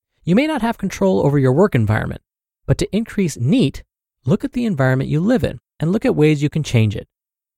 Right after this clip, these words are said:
You could do this by parking your car further away from your building, or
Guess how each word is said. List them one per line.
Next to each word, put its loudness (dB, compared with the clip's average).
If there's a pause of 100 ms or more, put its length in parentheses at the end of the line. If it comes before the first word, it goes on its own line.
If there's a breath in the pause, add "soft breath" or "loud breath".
You -2
could 2
do 2
this 2
by 0
parking -4
your -4
car -2
further -2
away 2
from -4
your -2
building, 0 (300)
or 2